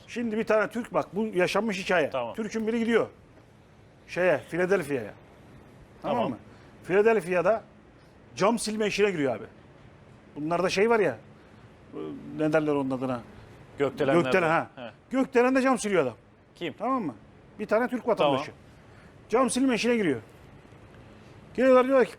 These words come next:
Speaker 1: ne kadar zamanda yaparsın? İşte diyor ki ben bu camı üç günde, dört günde silerim. Yani bütün binayı tek başına değil tabii. Benim ekibimle birlikte biz burayı üç dört günde temizleriz diyor. Bak yaşanmış olay.
Speaker 2: Peki.
Speaker 1: Üç dört günde siliyor. Aa diyorlar filan. Parasını veriyor, bitiyor.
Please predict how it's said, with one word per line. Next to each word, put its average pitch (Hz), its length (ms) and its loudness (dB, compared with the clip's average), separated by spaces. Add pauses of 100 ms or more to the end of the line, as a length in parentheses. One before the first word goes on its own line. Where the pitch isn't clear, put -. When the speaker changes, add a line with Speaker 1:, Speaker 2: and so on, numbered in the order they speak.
Speaker 1:
ne 247 100 2
kadar 226 220 4
zamanda 185 340 0
yaparsın? 175 480 0
İşte - 180 -12
diyor 240 140 -4
ki 226 220 -6
ben 233 180 -2
bu 226 80 -4
camı 214 300 2 (640)
üç 262 200 -2
günde, 220 300 2
dört 240 220 2
günde 226 180 -2
silerim. 190 360 -2
Yani 156 180 -6
bütün 208 320 -8 (160)
binayı 190 420 2 (680)
tek 170 200 -6
başına 160 260 -4
değil 165 120 -4
tabii. 120 220 -4
Benim 165 220 0
ekibimle 139 460 0
birlikte 196 360 -2
biz 185 140 -4
burayı 170 300 2 (340)
üç 247 200 0
dört 226 180 4
günde 233 180 -2
temizleriz 208 480 2
diyor. 160 120 -2
Bak 175 140 -2
yaşanmış 180 400 -2
olay. 143 180 0 (180)
Speaker 2:
Peki. 139 360 -4 (460)
Speaker 1:
Üç 190 160 -10
dört 247 140 0
günde 202 200 -2
siliyor. 180 280 -2 (340)
Aa 226 280 6
diyorlar 220 220 0
filan. 226 240 -6 (420)
Parasını 226 300 0
veriyor, 214 220 2
bitiyor. 226 280 0